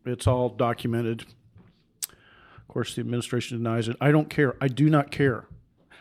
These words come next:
I do not care that, uh, that Russia invaded the Ukraine. I do not care that the Ukrainians,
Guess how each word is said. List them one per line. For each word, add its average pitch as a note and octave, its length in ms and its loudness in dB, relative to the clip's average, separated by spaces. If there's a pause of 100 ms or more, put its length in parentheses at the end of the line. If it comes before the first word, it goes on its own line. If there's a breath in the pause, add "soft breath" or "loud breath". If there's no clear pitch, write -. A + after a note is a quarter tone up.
(100)
I C#3 80 2
do F3 120 6
not G3+ 180 6
care E3+ 420 8
that, C#3 400 4
uh, B2 260 0
that G#2 120 -6
Russia D3+ 440 6
invaded C#3+ 400 4
the A#2+ 60 0
Ukraine. C3 300 0
I C#3 80 0
do E3 140 4
not F#3+ 320 2 (200)
care E3+ 340 6
that D3+ 200 4
the D#3 60 -2
Ukrainians, D#3+ 840 6